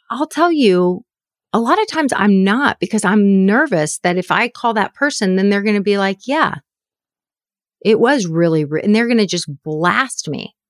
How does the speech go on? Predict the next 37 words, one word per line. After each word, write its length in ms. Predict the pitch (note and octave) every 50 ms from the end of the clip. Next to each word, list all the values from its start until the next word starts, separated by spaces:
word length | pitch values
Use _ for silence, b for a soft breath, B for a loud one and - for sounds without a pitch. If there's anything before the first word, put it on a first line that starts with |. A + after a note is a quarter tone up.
| _ _ _ _ _ _ _ - G#3
And 120 | G3+ G#3
then 100 | A3+ B3
it's 140 | A3+ - -
gonna 180 | G#3+ G3 F#3
bring 220 | E3+ F3+ F#3+ F#3 F3
a 60 | D#3+
whole 200 | C#3+ - A#3 A#3+
bunch 240 | G#3+ A#3 A3+ G#3+ -
of 120 | F3 D#3
drama. 360 | - F3 F#3+ G3+ B3 C4 -
And 300 | E3 - D#3+ E3 E3+ F3+
then 100 | G3 G#3
it's 140 | A3+ A3+ -
gonna 180 | - G3+ G3 F#3
be 220 | E3+ G3 G3+ G3+
this, 320 | F3 F#3 F3 E3+ - - B B B B B B B B _
you 80 | G#3 G3
know, 140 | F#3 F3+
them 240 | F3 F#3+ G#3+ A#3 A3+
telling 580 | G#3+ - G3 A3 A#3+ B3 A3+ G#3 F#3+ F#3 F#3 - _ _
me 540 | F3+ G3+ A#3 C4+ B3+ G3 F3 E3+ E3+ - - _
all 220 | - F#3+ F#3+ G3 F#3+
the 100 | F#3+ F3+
reasons 540 | F#3 G3 G3 F#3+ F3+ F3+ F3+ E3+ - -
why 200 | F#3+ G3+ G#3+ G3
they 140 | F3+ F#3 F#3
can't 320 | F#3 - - A3 G3 - - -
stand 760 | - - - - - G3 G3 G#3+ A3+ A3 G#3 G#3 G3 E3 F3+
me. 520 | G3 A3 A#3+ G#3+ D#3 D3 D3 D#3+ F3+ - _ _ _ _ _ _ _ _ _ _ _ _ _ _
And 800 | - F#3 F#3 F3+ F3+ F3+ F3+ F3+ F3+ F3+ F3 F3 F3 E3+ D3+ - _ _ _ _ _ _ _ _ -
I'm 120 | G3+ A#3
just 140 | B3 D4 -
not 160 | C#4+ C4+ A#3
up 120 | A#3 C4 -
for 180 | - - D#4
all 140 | C#4 G#3+ E3
that. 280 | D#3+ B2 A#2 - -